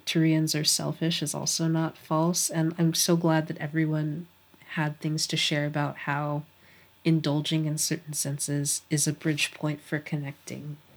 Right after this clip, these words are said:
And I think that people should learn about, like, what connection means outside of, like, the, you know, the virtual sense.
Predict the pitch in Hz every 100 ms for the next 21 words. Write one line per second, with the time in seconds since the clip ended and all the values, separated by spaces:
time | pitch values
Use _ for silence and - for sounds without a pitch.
0 | - - - 160 151 156 165 160 165 -
1 | - 165 - 151 151 160 - - - -
2 | - - - - - 160 160 156 156 151
3 | 147 151 160 143 151 - - _ - 165
4 | - - 170 156 - 165 151 143 170 165
5 | 175 165 156 151 151 - - - 151 -
6 | - 143 147 170 135 151 - 147 147 147
7 | - 165 156 147 147 147 143 160 156 -
8 | 147 143 135 165 - 143 151 143 -